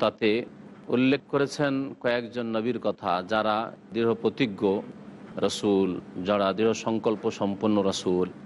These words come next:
আল্লাহ পাক বলছেন, "ওয়াইজ আখাযনা মিনান নাবিয়িনা মিসাকাহুম", স্মরণ করো যখন আমি নবীদের কাছ থেকে তাদের প্রতিশ্রুতি নিয়েছিলাম, অঙ্গীকার নিয়েছিলাম যে তোমরা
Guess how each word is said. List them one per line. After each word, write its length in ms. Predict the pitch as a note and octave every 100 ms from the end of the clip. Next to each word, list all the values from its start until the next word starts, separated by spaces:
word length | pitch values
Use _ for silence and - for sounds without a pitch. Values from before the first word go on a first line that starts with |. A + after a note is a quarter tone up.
| - - -
আল্লাহ 220 | B2+ C3+ -
পাক 200 | B2+ B2
বলছেন, 500 | C3+ C3+ - C#3+ C#3
"ওয়াইজ 300 | A#2+ C#3+ C#3
আখাযনা 520 | C3 - C#3+ D3 D#3
মিনান 280 | C#3+ C3+ B2
নাবিয়িনা 680 | A#2+ A#2 A2+ B2+ C3+ D3+ D3
মিসাকাহুম", 840 | B2 A2+ G#2 B2+ A#2 G2 G2 F2+
স্মরণ 380 | G2 - C3+ C#3
করো 280 | C3+ C3+ A#2+
যখন 360 | A#2 A#2+ C#3+
আমি 520 | B2+ B2+ C3+ D3 D3+ C3+
নবীদের 640 | A2+ A#2 A#2 D3 D3 D3+
কাছ 260 | D3 C#3+ -
থেকে 600 | C#3+ - A#2+ A2 G#2+ G#2+
তাদের 460 | - A2 G#2+ A#2+ B2
প্রতিশ্রুতি 840 | A#2 A#2+ G#2 A#2 G#2+ - C#3+ D3+
নিয়েছিলাম, 520 | D#3 C3+ A2+ A#2+ G#2+ G2+
অঙ্গীকার 640 | G#2+ G#2 A2+ G2 C3+ D3
নিয়েছিলাম 440 | B2 F#2+ - D2 - - - -
যে 100 | G2+
তোমরা 600 | - B2+ B2 A#2 A2+ -